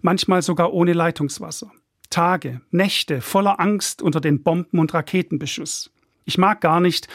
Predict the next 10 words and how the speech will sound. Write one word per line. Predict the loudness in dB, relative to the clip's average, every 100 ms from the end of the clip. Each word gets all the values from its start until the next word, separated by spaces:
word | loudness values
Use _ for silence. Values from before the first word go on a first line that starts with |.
| -18 -2
an | 0
die | 0
vielen | -2 4 6 6 4
Kinder | 2 2 2 2
denken, | 2 2 2 0 0 -12 -4
die | 0
das | 0 0 -4 -4
tagtäglich | 0 0 0 -8 -2 0 0 -2 -4 0
erleben | 2 2 2 -2
müssen. | -4 -8 -10